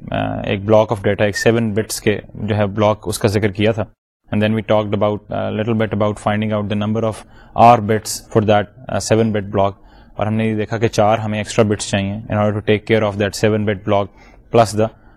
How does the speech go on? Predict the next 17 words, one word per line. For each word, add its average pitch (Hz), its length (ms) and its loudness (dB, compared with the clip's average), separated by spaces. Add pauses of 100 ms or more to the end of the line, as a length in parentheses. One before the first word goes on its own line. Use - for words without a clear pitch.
(200)
redundancy 107 560 -2
bits، 101 340 -2
اور 104 100 -2
ان 104 400 -4
گیارہ 113 260 4
بٹس 107 280 -4
کے 117 80 0
ٹوٹل 110 280 2
بلاک 104 340 0
کو 98 220 -6
then 104 180 -2
we 107 60 0 (160)
send 110 100 2
it 101 200 -2
over 104 120 -2 (100)
to 95 60 -4
the 110 80 -6